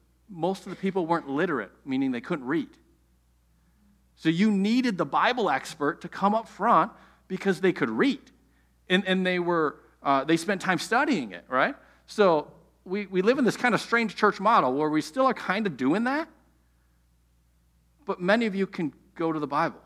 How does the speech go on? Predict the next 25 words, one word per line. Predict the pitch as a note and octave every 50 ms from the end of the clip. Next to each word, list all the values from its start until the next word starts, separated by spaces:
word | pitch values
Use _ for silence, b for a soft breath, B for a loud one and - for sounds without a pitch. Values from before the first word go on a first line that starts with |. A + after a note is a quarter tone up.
| _ _ _ _ _ _ _ _ _ _ _ _ _ _ _ _ _ _ _ _ _ _ _ _ _ _ _ _ _ _ _ _ _
But | - F3+ E3+
as, | F3+ F#3 E3+ E3+
as | - F3 F3 E3+
you | F3+
talk | E3+ F#3 F#3+ F#3 -
to | F#3
more | F#3 F#3+
and | F3+
more | E3+ D#3+ -
Christians, | - A#3 A3 - - E3+ C#3
they | D#3+ D3+
say, | - F3
"Well, | E3+ E3+ F3+ D#3
I | E3+ F3+
know | F3+ A3 B3+
I | A#3+ G3+
can, | E3+ - - - - G3+ A3+ A3 G3 E3
but | E3+
I | E3+
don't | F3+ G#3 F#3
feel | - G#3+ G3+
like | F3+ E3 -
I'm | E3+ D3 B2
equipped | A#2+ - - - F3+ E3 D#3 - - - -
to. | - -